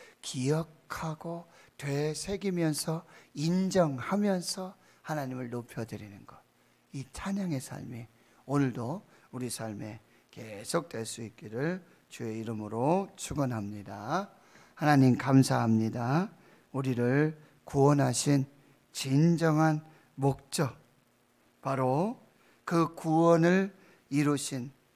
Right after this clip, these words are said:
하나님을 예배하고 그 거룩한 삶으로 하나님을 섬기는 삶의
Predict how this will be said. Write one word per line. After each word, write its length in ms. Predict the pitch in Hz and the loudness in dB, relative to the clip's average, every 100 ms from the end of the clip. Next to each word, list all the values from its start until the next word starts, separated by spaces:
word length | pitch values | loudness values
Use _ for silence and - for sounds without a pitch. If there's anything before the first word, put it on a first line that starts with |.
| _ _ | _ _
하나님을 580 | - 190 185 151 139 131 | -6 2 2 2 0 -2
예배하고 880 | 120 127 123 127 117 113 170 208 233 _ _ _ - | -6 -8 -8 -8 -10 -6 -6 -6 -12 _ _ _ -8
그 240 | - 156 | -2 -2
거룩한 800 | - 139 196 220 226 - 196 185 - - - | -2 0 2 2 0 0 0 0 -4 -18 -14
삶으로 800 | - 156 160 190 170 160 156 - _ - | -6 2 4 4 0 -4 -8 -10 _ -8
하나님을 480 | - 170 151 151 156 | 0 2 2 0 -2
섬기는 720 | - 233 240 240 247 240 240 | -2 -2 -2 0 0 -2 -2
삶의 640 | - - 147 147 156 156 | -4 -2 2 2 2 0